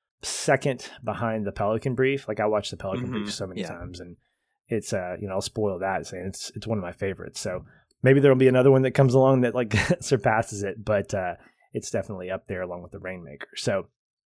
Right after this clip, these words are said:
Speaker 1: yeah, I mean,
Speaker 2: It's
Speaker 1: just
Speaker 2: very slow. I mean, i-, in that it's methodical. And, and I think what you're saying about it being an intelligent thriller, that's a really smart way to put it. And I also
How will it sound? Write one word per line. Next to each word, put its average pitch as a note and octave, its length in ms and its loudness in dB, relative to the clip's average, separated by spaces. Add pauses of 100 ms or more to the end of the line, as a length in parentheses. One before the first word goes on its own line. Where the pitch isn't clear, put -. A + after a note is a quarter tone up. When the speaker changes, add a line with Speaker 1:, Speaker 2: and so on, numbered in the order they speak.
Speaker 1:
yeah, B2 440 6
I D#3 40 2
mean, F#3 100 6
Speaker 2:
It's - 80 0
Speaker 1:
just B2+ 240 2 (240)
Speaker 2:
very D3 320 4
slow. G2+ 540 -4
I C3+ 60 -6
mean, C#3 180 -2
i-, C#3+ 140 -12 (280)
in D#3 220 0
that A#2+ 300 0 (140)
it's - 560 -8 (340)
methodical. - 800 -2 (160)
And, A2 240 -6
and A#2+ 100 -2
I A#2+ 100 2
think B2 460 -6 (260)
what B2+ 160 -8
you're A2+ 100 -8
saying B2 300 -6
about G#2 220 -4
it F#2 140 -14
being G#2 220 -10
an F#2+ 60 -16
intelligent F#2+ 720 -12 (440)
thriller, F2+ 420 -4
that's G#2+ 180 -6
a A2+ 60 -2
really G2+ 520 -8
smart G2+ 380 -8
way G#2 120 -10
to F2+ 80 -12
put G#2+ 160 -8
it. A2 140 -6 (640)
And B2 100 -4
I B2+ 80 0
also A#2+ 680 0